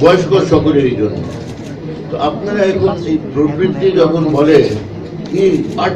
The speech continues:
পার্সেন্ট, আমরা আট পার্সেন্ট, আট পার্সেন্টে শুনতে শুনতে আমাকে পুরা আইয়ুব খান মনে পড়ছে। উনি তো এগারো পার্সেন্ট করেছিলেন, তাতে কি আমরা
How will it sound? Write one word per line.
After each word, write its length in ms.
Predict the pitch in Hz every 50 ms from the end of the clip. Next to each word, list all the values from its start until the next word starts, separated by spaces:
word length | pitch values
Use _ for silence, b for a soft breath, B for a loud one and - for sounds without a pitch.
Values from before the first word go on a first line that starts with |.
| -
পার্সেন্ট, 520 | 170 180 165 160 151 143 131 - - - -
আমরা 220 | - - 147 151
আট 260 | 156 170 175 165 -
পার্সেন্ট, 460 | - 180 160 - 156 151 - 117 - -
আট 160 | 147 170 170 - - - _ -
পার্সেন্টে 440 | - 180 170 165 165 160 151 143 143 147
শুনতে 220 | 156 160 - 180
শুনতে 520 | 175 160 180 185 156 - 151 120 107 - - - - - - - - - -
আমাকে 380 | - 151 156 165 165 160 160 165 - 139 - - 160
পুরা 200 | 185 196 190 190
আইয়ুব 480 | 185 180 - - 160 160 175 170 165 165
খান 160 | 151 151 143 139
মনে 140 | 131 131 127 -
পড়ছে। 300 | 104 98 - - - - - - - - - - - - - - - - - - - - - - -
উনি 160 | 135 156 185
তো 120 | 185 196 196
এগারো 360 | 190 190 208 233 240 240 240
পার্সেন্ট 380 | 233 226 214 214 220 220 214 -
করেছিলেন, 600 | 214 214 208 - - 135 127 110 - - - - - - - - - - - - - - - - - -
তাতে 200 | 160 180 185 196
কি 140 | 190 - 208
আমরা 460 | 202 196 190 190 190 180 156 135 120